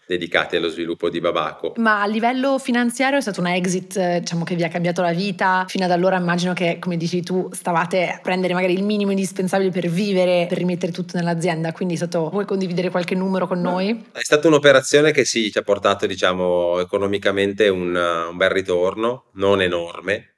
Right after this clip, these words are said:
Speaker 1: per cui non è una cosa che ti svolta la vita, però è qualcosa che ti aiuta a vivere meglio, per cui sia, sia noi sia gli investitori abbiamo avuto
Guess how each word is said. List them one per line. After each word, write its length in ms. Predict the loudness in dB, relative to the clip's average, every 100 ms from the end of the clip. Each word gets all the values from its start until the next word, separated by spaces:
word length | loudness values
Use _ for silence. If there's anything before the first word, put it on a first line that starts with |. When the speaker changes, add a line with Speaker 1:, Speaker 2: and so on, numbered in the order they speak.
| _
Speaker 1:
per 140 | -12
cui 160 | -4 -2
non 160 | -2 0
è 80 |
una 160 | 0 -2
cosa 720 | -2 -2 0 -2 -2 -4 -6 -10 -18 -20 _ _ _ _
che 120 | -12
ti 480 | -10 -12 -12 -16 _ _ _
svolta 520 | -10 -2 0 0 0
la 120 | -2 -2
vita, 720 | -6 -8 -4 -2 -2 -6 -10 -16 _ -2
però 560 | 2 4 4 2 -2
è 60 | -4
qualcosa 420 | -4 -2 -2 -4
che 100 | -8
ti 120 | -6
aiuta 260 | -4 -2 -2
a 40 |
vivere 300 | -2 0 0
meglio, 580 | 0 -2 -2 -4 -6 -8
per 180 | -10 -10
cui 1080 | -4 0 2 0 -2 -6 -6 -6 -6 -6 -6
sia, 680 | -6 0 2 4 2 0 -2
sia 180 | -2 0
noi 280 | 2 4 2
sia 120 | 0
gli 80 | -4
investitori 880 | -4 -6 -6 -2 0 2 2 0 -2
abbiamo 440 | -4 -6 -6 -4
avuto 760 | -6 -8 -4 -4 -2 -6 -12